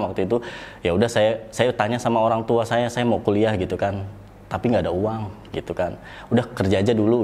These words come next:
gitu kan. "Oke, saya kerja," gitu, nggak ada masalah, saya kerja. Terus kasihkan kerja lama nih, akhirnya prosesnya lama, bisa dari dua ribu empat ke dua ribu sebelas.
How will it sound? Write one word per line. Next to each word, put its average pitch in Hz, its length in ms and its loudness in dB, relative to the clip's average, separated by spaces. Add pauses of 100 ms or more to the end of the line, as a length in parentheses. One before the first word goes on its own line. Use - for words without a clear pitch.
gitu 90 160 -2
kan. 92 240 -4
"Oke, 135 240 2
saya 127 160 0
kerja," 107 480 0
gitu, 98 160 -2
nggak 92 180 0
ada 90 60 0
masalah, 104 320 0
saya 101 160 -2
kerja. 101 480 2 (480)
Terus 113 320 0
kasihkan 151 400 2
kerja 180 320 4
lama 196 240 2
nih, 147 240 2 (160)
akhirnya 120 240 2
prosesnya 139 480 2
lama, 131 480 0
bisa 107 320 0
dari 98 160 2
dua 101 160 4
ribu 101 240 2
empat 120 240 0
ke - 0 -
dua 98 240 2
ribu 95 160 0
sebelas. 92 320 0